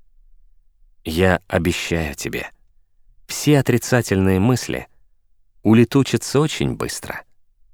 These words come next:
Что же получается? Если я хочу обладать внутренней силой, чтобы пораньше вставать, поменьше есть,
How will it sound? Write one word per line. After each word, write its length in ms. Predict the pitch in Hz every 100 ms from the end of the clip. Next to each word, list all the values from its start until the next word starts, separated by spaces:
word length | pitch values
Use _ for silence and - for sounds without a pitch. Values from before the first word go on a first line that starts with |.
| _ _ -
Что 360 | - - -
же 100 | 180
получается? 800 | 180 170 175 - 76 62 - - - _ _ _ _ _ _ _ _
Если 440 | 85 101 165 - 160
я 100 | 151
хочу 380 | 147 - 151 -
обладать 500 | 120 120 123 127 127
внутренней 600 | 107 120 127 117 117 113 110
силой, 380 | - 117 113
чтобы 280 | 104 - 101
пораньше 460 | - 120 151 - -
вставать, 640 | - - 65 65 98 - - _ _ _ _ -
поменьше 500 | 117 160 160 - 139
есть, 540 | 98 110 113 - -